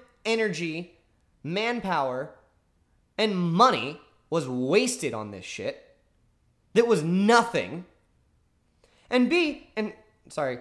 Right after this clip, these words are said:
I'm so pissed I can't say the alphabet straight anymore. C, D, whatever letter I'm on, I feel like Biden. How do we remedy all of this damage that has been done?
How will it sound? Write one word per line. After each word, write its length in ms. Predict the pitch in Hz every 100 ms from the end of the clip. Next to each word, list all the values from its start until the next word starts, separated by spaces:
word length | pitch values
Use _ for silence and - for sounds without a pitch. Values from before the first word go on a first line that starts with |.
| - _ _ _
I'm 120 | 135
so 200 | - 147
pissed 280 | 139 147 -
I 80 | 143
can't 300 | 127 143 135 - _ _
say 180 | - 160
the 100 | 135
alphabet 320 | 135 147 117
straight 240 | - 113 107
anymore. 300 | 107 117 - _ _ _ _ _ _ _ _ _ _ _ _
C, 600 | - - 320 247 254 247 -
D, 240 | 226 254
whatever 240 | 226 226 233
letter 240 | 220 220
I'm 140 | 196 190
on, 100 | 208
I 80 |
feel 140 | 196 202
like 180 | 180 139
Biden. 280 | 190 170 - _ _ _ _ _ _ _ _ _ _ _ _ _ _ _ _
How 340 | 170 233 320 359
do 80 |
we 100 | 330
remedy 640 | 233 180 269 330 208 185 214 _ _
all 260 | 208 277 339
of 120 | 262
this 160 | 277 -
damage 600 | 156 233 233 160 160 - -
that 100 | 208
has 160 | 220
been 200 | 175 208
done? 220 | 190 147